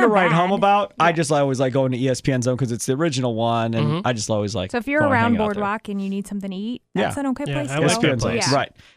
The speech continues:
Speaker 2: We did go to another place on Boardwalk we'll get to, uh, coming up, a newer place that just opened. All right, so then the next day was Kay's birthday. Forty years old on her birthday.
Speaker 3: I thought I would've went twenty-seven, but
Speaker 2: Yeah.
Speaker 1: See, thanks.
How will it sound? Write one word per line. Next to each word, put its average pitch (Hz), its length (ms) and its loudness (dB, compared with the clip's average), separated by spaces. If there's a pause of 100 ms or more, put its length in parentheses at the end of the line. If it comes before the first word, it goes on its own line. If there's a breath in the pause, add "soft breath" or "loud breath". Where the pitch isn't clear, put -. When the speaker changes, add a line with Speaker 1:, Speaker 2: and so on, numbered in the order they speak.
Speaker 2:
We 160 200 2
did 185 140 4
go 175 100 4
to 156 80 2
another 156 220 2
place 139 240 0
on 131 100 2
Boardwalk 120 360 0
we'll 120 100 -2
get 110 160 -2
to, 110 260 -4
uh, 95 220 -4
coming 110 300 -2
up, 113 200 -2
a 113 80 0
newer 127 260 0
place 98 300 -4
that 101 60 -8
just 98 220 -6
opened. 90 320 -6 (340 soft breath)
All 139 60 2
right, 139 180 0
so 151 80 0
then 170 300 4
the 151 80 2
next 170 260 2
day 147 180 2
was 123 160 0
Kay's 127 260 0
birthday. 113 420 -4 (340)
Forty 131 420 -2
years 101 260 -2
old 92 200 -4
on 92 80 -12
her - 100 -20
birthday. 98 340 -6 (680)
Speaker 3:
I 160 60 -6
thought 139 220 -6
I 135 40 -4
would've 143 220 -2
went 131 200 -4
twenty-seven, 113 680 -6
but 113 180 -18 (140)
Speaker 2:
Yeah. 123 340 -2
Speaker 1:
See, 370 140 -10
thanks. - 340 -16